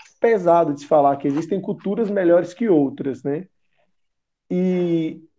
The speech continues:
e algumas pessoas, por terem esse, esse padrão diferenciado, esse padrão melhorado,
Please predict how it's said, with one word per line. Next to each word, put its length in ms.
e 140
algumas 440
pessoas, 420
por 240
terem 460
esse, 220
esse 180
padrão 760
diferenciado, 1160
esse 140
padrão 520
melhorado, 840